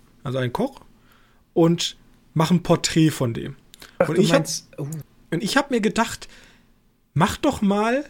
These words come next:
Speaker 1: ein Porträt von den Regisseuren oder von Filmschaffenden und inszeniert das aber auch so unfassbar gut wie Chef's Table. Weil da wird das Essen ja wirklich zelebriert, als wenn's Kunst wär. Und hier haben wir,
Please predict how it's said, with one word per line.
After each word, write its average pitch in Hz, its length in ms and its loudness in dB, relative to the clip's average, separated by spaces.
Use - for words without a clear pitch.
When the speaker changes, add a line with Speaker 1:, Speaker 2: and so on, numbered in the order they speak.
Speaker 1:
ein 180 120 0
Porträt 220 760 -2
von 196 400 -2
den 185 160 0
Regisseuren 170 880 0
oder 147 160 -2
von 156 260 -2
Filmschaffenden 220 920 -2
und 175 220 2
inszeniert 202 720 2
das 247 140 0
aber 302 240 -2
auch 190 100 -4
so - 140 -6
unfassbar 247 720 -2
gut 208 340 -8
wie 214 380 0
Chef's - 280 -2
Table. 147 380 0
Weil 156 100 4
da 180 100 6
wird 233 140 0
das 208 140 0
Essen 233 500 0
ja 202 220 0
wirklich 220 420 -2
zelebriert, 185 600 0
als - 220 -4
wenn's 165 240 0
Kunst - 420 -2
wär. 143 180 2
Und 151 100 0
hier 143 160 0
haben 175 140 -2
wir, 160 200 4